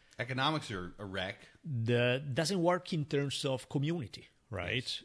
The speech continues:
Speaker 2: You know, the idea that for the entire time we've been human, we've lived in close-knit community, in tribes, in villages, in small towns.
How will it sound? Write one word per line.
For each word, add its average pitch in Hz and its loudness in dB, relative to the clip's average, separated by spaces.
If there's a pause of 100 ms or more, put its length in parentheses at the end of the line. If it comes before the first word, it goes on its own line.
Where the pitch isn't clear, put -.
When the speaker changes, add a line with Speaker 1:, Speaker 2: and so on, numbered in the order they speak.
(100)
Speaker 2:
You 117 -2
know, 107 0
the 117 4
idea 123 2
that 104 2 (1300)
for 131 2 (400)
the 131 2
entire 151 4
time 135 4
we've 120 6
been 110 4
human, 92 2
we've 104 4
lived 110 4
in 101 2
close-knit 104 2
community, 85 -6 (140)
in 107 0
tribes, 87 -2
in 107 0
villages, 87 -2
in 101 -2
small 110 2
towns. 85 -6